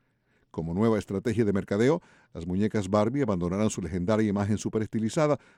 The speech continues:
para parecerse más a las mujeres normales y corrientes, ayudando, según expertos, a que las niñas crezcan con expectativas más reales de lo que es el cuerpo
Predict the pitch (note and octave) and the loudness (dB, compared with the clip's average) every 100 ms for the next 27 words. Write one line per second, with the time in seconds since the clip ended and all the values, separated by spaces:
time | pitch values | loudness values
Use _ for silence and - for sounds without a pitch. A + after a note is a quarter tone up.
0 | - F2 D#2+ D2+ A2 F#2 C3 - A#2+ E3+ | -14 -10 -8 -8 -8 -4 -4 -2 -2 0
1 | D#3 A2+ F2+ F2 A#2+ F2+ F2+ G2+ A2+ G2+ | -2 -2 -2 -2 -2 -2 -4 -2 -2 -2
2 | F#2+ G2 C#3 C3 D3 C3+ _ - _ - | -4 -2 0 2 0 -2 _ -20 _ -12
3 | D#2+ F2+ A#2 B2 A#2 - C2+ D#2+ E2 - | -4 0 2 2 -2 -6 -10 -8 -8 -10
4 | F2 - - B2 - F3+ - _ _ - | -14 -6 2 4 4 -2 -2 _ _ -16
5 | G2 F#2+ F2 D#2 D#2+ B2 C#3 - C3 - | -8 -4 -4 -4 -4 -4 -2 2 2 0
6 | D2 D2 - D#2 F#2 - - E2+ F#2+ B2 | -12 -12 -12 -10 -12 -12 -10 -8 -6 0
7 | B2 A2+ - _ _ G#2 C#3 - - A2 | 0 0 -4 _ _ 0 0 -2 -2 0
8 | C#3 D#3+ F#2+ - G2 F2 E2 F#2 F#2+ F#2+ | 2 0 -2 -6 -8 -8 -6 0 2 0
9 | - C#3 - A2 - | -2 -4 2 0 0